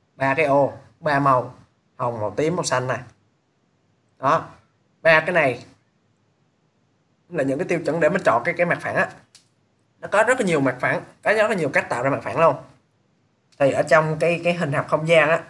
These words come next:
nó có, ờ, bao nhiêu, bao nhiêu cách mặt phẳng thì ở trong Solid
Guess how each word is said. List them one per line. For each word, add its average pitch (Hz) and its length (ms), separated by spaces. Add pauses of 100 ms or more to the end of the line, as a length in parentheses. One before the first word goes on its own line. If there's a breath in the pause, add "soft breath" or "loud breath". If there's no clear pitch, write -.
(960)
nó 160 100
có, 175 80
ờ, 151 960
bao 143 200
nhiêu, 143 380 (400)
bao 147 100
nhiêu 143 100
cách 180 140
mặt 135 160
phẳng 135 200
thì 143 200
ở 127 160
trong 143 180
Solid 151 240